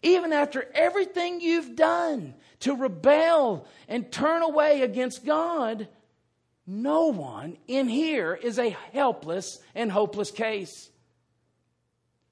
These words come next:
Zacchaeus is the poster child for a hope. You see what Luke is doing? He's writing to Theophilus, and by the Spirit, he is writing to us, and he is saying,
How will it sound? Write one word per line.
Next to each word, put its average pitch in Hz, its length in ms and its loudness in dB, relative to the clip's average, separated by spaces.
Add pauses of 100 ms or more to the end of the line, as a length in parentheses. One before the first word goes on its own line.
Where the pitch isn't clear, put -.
(240)
Zacchaeus 226 680 -2
is 220 240 -4
the 208 120 -4
poster 277 580 0
child 185 520 0
for 262 240 2
a 277 100 6
hope. 359 420 -2 (1900)
You 254 80 -8
see 381 160 -2
what 359 160 -4
Luke 311 180 -6
is 269 140 -8
doing? 277 420 -6 (640)
He's 233 200 -6
writing 285 360 -2
to 208 80 -4
Theophilus, 226 680 -8
and 190 100 -4
by 240 140 4
the 214 100 -4
Spirit, 262 540 -4
he 214 120 -6
is 151 140 -8
writing 269 600 -2 (180)
to 247 260 -6
us, 262 640 -4 (200)
and 208 140 -2
he 277 120 0
is 254 140 -4
saying, 285 440 2